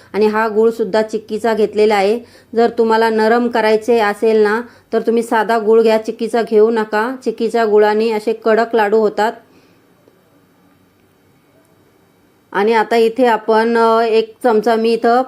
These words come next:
पाणी पण टाकलेलं आहे. तर पाक करण्यासाठी थोडंसं पाणी टाकून घेतलेलं आहे, म्हणजे पाक आपला जळत नाही. तर त्यासाठी इथे मी,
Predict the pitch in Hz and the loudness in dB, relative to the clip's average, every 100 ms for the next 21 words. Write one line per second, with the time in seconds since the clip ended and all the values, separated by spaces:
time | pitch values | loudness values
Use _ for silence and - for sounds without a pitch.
0 | - 226 202 214 226 233 233 220 226 220 | -4 -2 0 0 0 -2 -2 -2 0 2
1 | 214 196 220 233 233 226 226 220 220 220 | 2 2 0 0 -2 -2 -2 -4 -2 -2
2 | 214 220 214 220 226 208 208 240 220 196 | -2 -2 -2 -2 -2 -2 -2 -4 -2 -2
3 | 214 220 196 220 226 214 202 208 202 214 | -2 -4 -4 -4 -2 -2 -2 0 0 0
4 | 208 214 214 208 214 214 202 208 214 196 | 0 -2 -2 -2 -2 -4 -4 -2 -2 0
5 | 208 214 220 214 202 240 247 _ _ _ | 0 0 -2 -2 0 -2 -6 _ _ _
6 | _ _ _ _ 220 208 220 220 226 220 | _ _ _ _ -6 0 0 0 0 0
7 | 226 220 247 220 220 240 | 0 2 2 2 0 -2